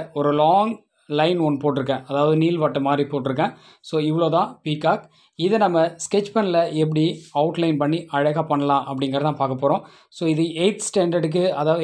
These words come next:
எட்டாம் வகுப்புக்கு இது ரொம்ப எளிமையா வரையலாம். So, அ, வீடியோவை ஸ்கிப் பண்ணாம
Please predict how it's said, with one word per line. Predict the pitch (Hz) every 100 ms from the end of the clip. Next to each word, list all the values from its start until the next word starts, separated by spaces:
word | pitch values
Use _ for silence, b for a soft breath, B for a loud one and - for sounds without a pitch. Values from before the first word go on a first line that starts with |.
| 160
எட்டாம் | 160 185
வகுப்புக்கு | 185 160 160 156 220 208
இது | 143 156
ரொம்ப | 160 190 175 160 - 151
எளிமையா | 170 170 170 147
வரையலாம். | 143 147 226 b b b -
So, | - 165 156 - _ 160
அ, | 156 151
வீடியோவை | 190 185 170 175
ஸ்கிப் | 175 175 165
பண்ணாம | 170 170